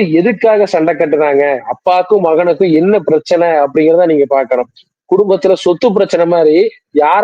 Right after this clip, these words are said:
பதவிக்கு கொண்டு வர்றது, ஐயோ அக்கா மகனை மறுபடியும் கொண்டு வந்துட்டோம்னா நம்ம பதவிக்கு ஏதாவது ஆப்பு வந்துருமோ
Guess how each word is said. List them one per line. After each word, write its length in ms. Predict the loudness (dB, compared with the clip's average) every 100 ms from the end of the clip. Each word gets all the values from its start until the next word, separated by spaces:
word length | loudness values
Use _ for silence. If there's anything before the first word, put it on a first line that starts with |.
| 0
பதவிக்கு 420 | 0 0 0 0
கொண்டு 240 | 0 0 0
வர்றது, 360 | 0 0 2 0 -2 _ _
ஐயோ 420 | -4 0 2 2 2 0
அக்கா 300 | -2 -2 -2
மகனை 280 | 0 -2 0
மறுபடியும் 400 | 0 0 0 0
கொண்டு 160 | 2 2
வந்துட்டோம்னா 420 | 2 2 0 0
நம்ம 140 | 0 0
பதவிக்கு 400 | 2 2 2 0
ஏதாவது 180 | 0 0
ஆப்பு 180 | 0
வந்துருமோ 480 | 0 2 2 2 0